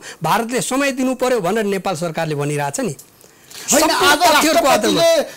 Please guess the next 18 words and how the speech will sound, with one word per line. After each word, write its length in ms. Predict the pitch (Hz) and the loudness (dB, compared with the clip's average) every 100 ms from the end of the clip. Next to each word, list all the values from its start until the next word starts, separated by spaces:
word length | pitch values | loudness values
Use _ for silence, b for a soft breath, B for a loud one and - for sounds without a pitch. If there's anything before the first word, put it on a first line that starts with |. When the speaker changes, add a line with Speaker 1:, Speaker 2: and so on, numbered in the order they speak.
| - | -8
Speaker 2:
संसदमा 640 | - 285 269 277 233 311 | -2 -2 0 0 0 0
नीति 320 | 311 233 240 302 | 0 0 -2 0
र 20 | |
कार्यक्रम 520 | 339 302 294 294 294 | 0 2 0 0 -4
पेश 520 | 254 - _ 269 254 262 | -6 -12 _ -2 0 0
गर्दाखेरि 540 | 247 262 233 214 254 | 2 2 2 0 0
लिपुलेक, 580 | 254 247 277 262 311 262 | 0 -2 0 0 0 -2
लिम्पियाधुरा 560 | 208 269 214 208 226 | -2 0 0 2 2
र 140 | 247 285 B B - | 2 0 B B -2
कालापानी 520 | 233 277 269 262 302 | 2 4 4 2 2
नेपालको 440 | 247 254 262 262 262 | 2 2 0 0 0
नक्सामा 440 | 247 - 262 254 | 0 0 0 0
राखेर 300 | 240 240 240 | 0 0 0
जारी 240 | 226 233 | 0 0
गर्छौँ 260 | 233 240 240 | 0 -2 -4
भनेकै 500 | 147 185 294 330 339 | -4 0 2 2 2
दिन 340 | 247 247 277 | 4 4 6
भारतीय 560 | 190 208 247 240 269 | 4 2 -2 -2 -2